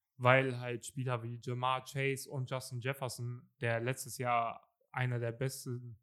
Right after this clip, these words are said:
Season als Rookie Wide Receiver überhaupt hatte, war er halt in dem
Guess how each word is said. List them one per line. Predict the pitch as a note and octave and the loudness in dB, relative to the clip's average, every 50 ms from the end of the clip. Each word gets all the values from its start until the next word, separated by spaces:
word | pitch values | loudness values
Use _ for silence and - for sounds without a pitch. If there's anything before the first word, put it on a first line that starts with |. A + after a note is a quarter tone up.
| _ _ _ _ _ - | _ _ _ _ _ -14
Season | - - - C#3+ C#3+ C3+ C3+ C3+ B2+ B2+ | -10 -4 0 2 2 2 2 0 0 0
als | G2+ A2 A#2+ B2 A#2 - - - B2 | 0 0 0 0 -2 -4 -8 -8 -4
Rookie | B2+ C3+ C3+ - C#3 B2 | -4 -4 -4 -4 -4 -4
Wide | A#2+ A#2 B2 B2 A#2+ - | 0 0 0 0 0 -2
Receiver | A#2+ A2+ - C#3 B2+ B2 B2 | -4 -6 -4 -4 -2 -2 -2
überhaupt | A2+ D#3 D#3 D#3+ C3+ C3+ C3+ - - | 0 0 2 4 4 4 2 0 -6
hatte, | C3 A#2+ - D3 D3 D#3 D#3 _ _ _ _ _ _ _ _ _ _ _ - | -8 -6 -4 -6 -6 -6 -8 _ _ _ _ _ _ _ _ _ _ _ 6
war | B2 B2 | 6 8
er | B2 B2 | 8 6
halt | B2+ B2+ B2 - - - - _ _ _ _ - | 4 0 -2 -4 -12 -14 -14 _ _ _ _ 0
in | D3+ C3 B2+ C3 B2+ | 2 4 4 4 4
dem | B2 B2 A#2+ B2 A#2+ | 2 -2 -2 -4 -8